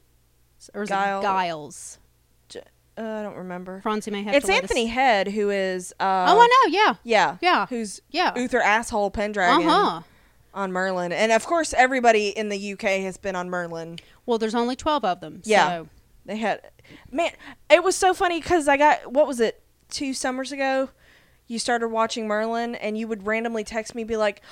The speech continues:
Speaker 2: "Oh my God, he's in Merlin? Oh my God, this guy's in Merlin?"
Speaker 1: That's because everybody in Game of Thrones has been on Merlin.
Speaker 2: Yeah, yeah.
Speaker 1: Including Gendry.
Speaker 2: Yeah.
Speaker 1: Of all people.
Speaker 2: And F-, Walder Frey and
Speaker 1: Walder
Speaker 2: the
Speaker 1: Frey's
Speaker 2: whole
Speaker 1: been in,
Speaker 2: shebang,
Speaker 1: yeah.
Speaker 2: man.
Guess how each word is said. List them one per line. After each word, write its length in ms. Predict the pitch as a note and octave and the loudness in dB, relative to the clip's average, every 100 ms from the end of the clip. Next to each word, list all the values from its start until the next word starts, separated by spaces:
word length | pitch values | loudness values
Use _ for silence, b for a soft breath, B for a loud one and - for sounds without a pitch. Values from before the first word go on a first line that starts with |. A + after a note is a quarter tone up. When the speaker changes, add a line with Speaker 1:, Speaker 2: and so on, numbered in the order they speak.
| B - | B -2
Speaker 2:
"Oh 100 | G4+ | 2
my 140 | D5 G4+ | 2 2
God, 200 | F4+ A4 F#4 | 2 2 2
he's 220 | F4+ C5 D5+ | 0 2 2
in 60 | G#4 | 2
Merlin? 200 | C4 D4+ G4 C#5 D#5+ B B B - | 2 0 0 -2 -2 B B B -14
Oh 100 | D5 | -6
my 80 | E5+ | -4
God, 240 | - G#4 C5 | -4 -2 -2
this 180 | G4+ C5 | 0 -2
guy's 260 | - C5+ B4+ | -2 -2 0
in 80 | G#4+ | 2
Merlin?" 140 | D4+ F4+ | 4 4
Speaker 1:
That's 120 | A4+ C#5 | 4 4
because 240 | D#5 G#4 C4+ | 4 2 2
everybody 560 | C4+ D4+ G4 F4+ F4+ E4 | 0 2 4 4 4 2
in 100 | D4+ | 0
Game 240 | D4 D4+ | 0 0
of 80 | D4+ | -2
Thrones 560 | - D#4 D#4+ A#3 G#3 A3+ | 0 2 2 0 -2 -6
has 160 | A#3+ | -4
been 160 | G#3+ A#3 | -2 0
on 160 | A#3 | 0
Merlin. 480 | A#3 B3 A3 D3 D#3 | 0 0 -2 -4 -4
Speaker 2:
Yeah, 220 | G#3+ G#3+ G3+ - _ - | 4 4 4 -6 _ -16
yeah. 300 | - G3+ F3+ - _ | -4 -2 -2 -6 _
Speaker 1:
Including 500 | A3 A#3+ - E4 D4+ | -6 -4 0 0 2
Gendry. 480 | C4 C#4 C4 F#3 - - _ _ | 2 2 0 -2 -8 -20 _ _
Speaker 2:
Yeah. 220 | A#3+ A3+ - _ _ _ - | 2 2 -2 _ _ _ 2
Speaker 1:
Of 100 | A#3 | 6
all 160 | A3+ | 6
people. 480 | G#3+ A3 F#3+ D3+ - _ - | 4 -2 -6 -12 -14 _ -10
Speaker 2:
And 220 | F#3+ F3+ | -10 -10
F-, 120 | - | -10
Walder 340 | F#3+ F3+ E3 | -6 -4 -4
Frey 580 | E3+ - C4 C4+ C4 C4 | -8 -4 -2 0 0 -2
and 120 | A3 F3+ | -4 -4
Speaker 1:
Walder 160 | E3 | -6
Speaker 2:
the 100 | G3+ | -8
Speaker 1:
Frey's 160 | A#3 A#3+ | -2 0
Speaker 2:
whole 100 | D4 | 0
Speaker 1:
been 140 | C4 | -2
in, 40 | A3 | 0
Speaker 2:
shebang, 140 | A3+ | 0
Speaker 1:
yeah. 120 | A3 E3+ | 0 -2
Speaker 2:
man. 340 | F3 F#3+ A3 | -4 -6 -6